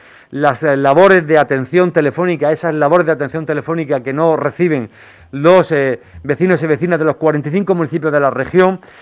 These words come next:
y que, eh, hacen incluso que puedan estar quince días sin recibir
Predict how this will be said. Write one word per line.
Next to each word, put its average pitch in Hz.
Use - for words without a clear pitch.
y 170
que, 180
eh, 123
hacen 170
incluso 170
que 151
puedan 151
estar 147
quince 147
días 151
sin 170
recibir 139